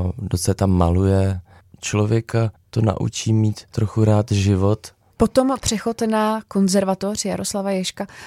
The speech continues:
Speaker 2: asi nebyl takovým šokem, jak pro, eh, většinu lidí je, když jdou z klasické školy na konzervatoř. Přece jenom, eh, klasická škola a konzervatoř, eh, je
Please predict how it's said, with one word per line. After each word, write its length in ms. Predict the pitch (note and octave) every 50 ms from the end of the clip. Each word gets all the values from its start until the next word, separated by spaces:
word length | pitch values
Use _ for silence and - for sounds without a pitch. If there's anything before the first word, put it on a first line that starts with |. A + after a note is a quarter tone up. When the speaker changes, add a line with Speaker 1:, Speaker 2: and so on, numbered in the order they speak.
| - - -
Speaker 2:
asi 220 | - - - A3+
nebyl 260 | G#3+ G3 F3 F#3+ F#3+
takovým 340 | F3+ F#3+ - - G#3 G#3 G#3+
šokem, 360 | G3+ - F3+ - F3+ F3 F3+
jak 160 | F3+ F#3+ -
pro, 160 | - G3 F#3+ F#3+
eh, 440 | F#3 F#3 - - - E3 E3+ E3
většinu 420 | E3 F3 E3+ - - G3+ G3+ G3+ G3 -
lidí 280 | - F3+ E3+ E3+ G3 G3
je, 120 | F3+ F3
když 180 | F3+ F3 F#3 F3
jdou 140 | G3 G3
z 60 | F#3+ -
klasické 460 | - F#3 - G3 F3+ - - G3+ G3
školy 240 | - - G#3 G3+ F#3+
na 100 | F#3 F3+
konzervatoř. 640 | - F#3+ F#3+ F3+ F3+ F#3 F3 F3 E3+ - F3+ F#3
Přece 280 | - - - E3+ - F#3
jenom, 200 | F#3 F#3 F#3+ G3
eh, 640 | F#3+ - - - - - - - - - E3 D#3 E3
klasická 460 | - F3 E3 F#3 F#3 - - G3 F#3+
škola 260 | F3+ - - G3 F#3+
a 100 | - -
konzervatoř, 760 | F#3+ - F3+ F#3 F3+ F#3+ F#3 F3+ F#3 F3+ - F#3+ F3 - -
eh, 380 | - - E3 E3 D#3+ D#3+ - -
je 360 | E3+ F#3 F#3 F#3 F#3 F#3 -